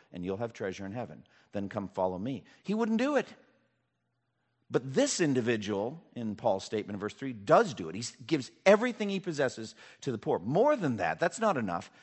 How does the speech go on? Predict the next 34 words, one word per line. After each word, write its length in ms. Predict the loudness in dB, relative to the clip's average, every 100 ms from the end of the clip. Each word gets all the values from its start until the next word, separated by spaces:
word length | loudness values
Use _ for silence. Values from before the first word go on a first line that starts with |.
| -20 -10
He 180 | -2 2
lays 440 | 8 8 8 4
down 260 | 4 4 4
his 180 | 0
life 720 | 0 10 12 12 10 0 -6 2
as 180 | 4 4
a 40 |
martyr. 460 | 6 8 8 4 -8 -18 -20 0
And, 180 | 2 4
and 120 | 2 4
not 180 | 4
just 200 | 4 2
any 160 | 2 4
martyr, 260 | 6 6 6
but 140 | 2
one 160 | 2 2
who 100 | 0
dies 400 | 8 8 8 4
an 140 | 4 8
agonizing 720 | 8 8 6 6 4 2 4
death 260 | 4 4
in 100 | 2
the 80 | -2
flames, 760 | 0 0 2 0 -4 -14 -16 -18 _ _ _ -2
to 60 |
be 60 | 2
burned 320 | 8 8 8
at 80 | 2
the 80 | -4
stake. 380 | 0 2 2
It's 100 | -2
a 40 | -16
horrible 540 | 2 8 10 10 6
death. 300 | -2 -8 -14